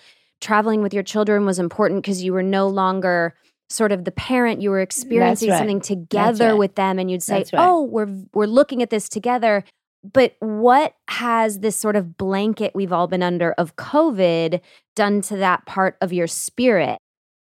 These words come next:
Speaker 2: It's very funny because I'm born on New Year's Eve. So on
Speaker 1: Mm.
Speaker 2: New Year's Day last year, I did something I wanted to do all my life,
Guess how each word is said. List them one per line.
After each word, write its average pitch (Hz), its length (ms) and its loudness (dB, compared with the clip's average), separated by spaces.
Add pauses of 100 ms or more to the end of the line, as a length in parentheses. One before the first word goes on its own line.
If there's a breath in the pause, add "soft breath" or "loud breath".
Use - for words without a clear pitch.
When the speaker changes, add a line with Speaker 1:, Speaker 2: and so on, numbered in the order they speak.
(140)
Speaker 2:
It's 202 220 -4
very 240 260 0
funny 180 320 -2
because 180 260 -6
I'm 202 220 0
born 233 260 0
on 226 120 -4
New 208 80 -2
Year's 190 280 -4
Eve. 143 320 -4 (400 soft breath)
So - 200 -2
on 202 220 2
Speaker 1:
Mm. - 20 2
Speaker 2:
New 254 200 2
Year's 320 300 0
Day 180 400 2
last 170 480 0
year, 143 320 -4 (520)
I 190 160 0
did 214 240 -4
something 190 460 -2
I 160 220 0
wanted 185 540 -4
to 165 220 -6 (360)
do 175 300 -4 (160)
all 214 160 0
my 202 160 0
life, 139 340 -2